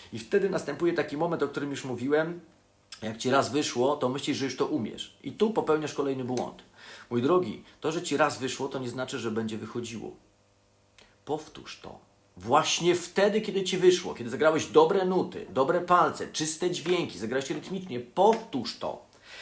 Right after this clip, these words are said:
Bo wtedy rzeczywiście przybliżasz się do sukcesu, przestajesz się mylić, powtarzasz to i wtedy w głowie wydzielą się endorfinki. „Umiem kolejny takt, umiem kolejny takt”.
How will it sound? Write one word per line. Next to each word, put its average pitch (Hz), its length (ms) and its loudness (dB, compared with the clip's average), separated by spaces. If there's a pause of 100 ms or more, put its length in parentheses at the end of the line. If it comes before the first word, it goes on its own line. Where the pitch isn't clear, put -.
(340)
Bo 107 140 2
wtedy 135 560 2
rzeczywiście 113 600 -6
przybliżasz 117 540 -6
się - 100 -8
do 107 140 -4
sukcesu, 117 500 -6
przestajesz 151 800 2
się 104 260 -2
mylić, 139 800 -2 (140)
powtarzasz 139 840 2
to 160 160 4
i 120 100 -2
wtedy 151 280 -2
w 107 100 -4
głowie 160 380 2
wydzielą 135 400 2
się 131 160 -4
endorfinki. 120 640 -2
„Umiem 151 480 2
kolejny 123 480 6
takt, 180 720 6 (320)
umiem 151 420 4
kolejny 107 480 2
takt”. 107 760 -4